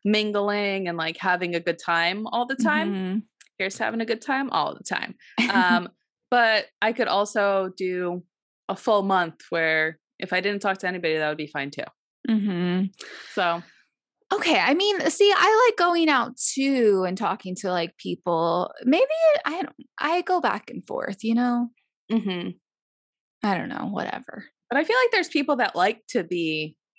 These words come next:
Speaker 1: that way. I'll, like, you watched, you watched the second season of Love Is Blind, right?
Speaker 2: Yes.
Speaker 1: Rem-, <sighs> fuck, how, how do I, I already forgot his name, but, like, the blonde guy that was just, like, intense.
Speaker 2: Shane?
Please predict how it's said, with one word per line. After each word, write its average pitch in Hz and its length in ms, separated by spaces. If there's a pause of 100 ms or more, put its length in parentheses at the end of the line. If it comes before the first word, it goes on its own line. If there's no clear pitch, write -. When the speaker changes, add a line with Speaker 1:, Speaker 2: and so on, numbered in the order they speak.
(260)
Speaker 1:
that 180 160
way. 185 120
I'll, 196 260
like, 277 220
you 330 120
watched, 311 520 (640)
you 285 180
watched 285 280
the 233 100
second 220 360
season 196 300
of 180 100
Love 180 160
Is 170 160
Blind, 147 280
right? 175 360 (960)
Speaker 2:
Yes. - 640 (500)
Speaker 1:
Rem-, 220 200 (280)
<sighs> - 20 (240)
fuck, 175 340 (100)
how, 214 220 (160)
how 202 160
do 202 60
I, 190 200
I 185 80
already 185 220
forgot 170 320
his 165 180
name, 156 320
but, 170 100
like, 180 160
the 170 100
blonde 170 440
guy 185 240
that 175 240
was 165 160
just, 165 160
like, 165 420
intense. 165 840
Speaker 2:
Shane? 214 560